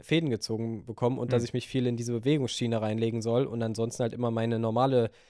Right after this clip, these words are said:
Speaker 1: Schiene, die auf null Grad, also auf gestrecktes Bein eingestellt ist, äh, anziehen soll. Von daher freue ich mich jetzt schon auf das Fädenziehen und hoffe sehr,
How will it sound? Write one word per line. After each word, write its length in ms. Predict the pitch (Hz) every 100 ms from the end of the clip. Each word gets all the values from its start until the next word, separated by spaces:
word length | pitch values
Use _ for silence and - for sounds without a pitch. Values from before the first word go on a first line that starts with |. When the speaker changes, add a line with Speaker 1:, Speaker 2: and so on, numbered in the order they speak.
| _
Speaker 1:
Schiene, 320 | - 147 139
die 120 | 127 127
auf 120 | -
null 160 | 139
Grad, 320 | 127 - 131 120
also 220 | 107 117
auf 100 | -
gestrecktes 560 | - - 127 - -
Bein 240 | - 123 127
eingestellt 580 | 110 110 104 - 110 110
ist, 320 | 120 139 - - - _ _
äh, 140 | - 117
anziehen 400 | - 117 - 117
soll. 340 | 117 127 165 - _ _ _ _ _ _ _ -
Von 160 | 139
daher 340 | 135 139 151 135
freue 240 | 139 160
ich 100 | 175
mich 160 | 147 -
jetzt 220 | 147 -
schon 180 | 156 135
auf 140 | 131
das 160 | 127 -
Fädenziehen 640 | 135 160 165 - 160 156
und 160 | 127 -
hoffe 220 | 127 127
sehr, 480 | 107 117 127 135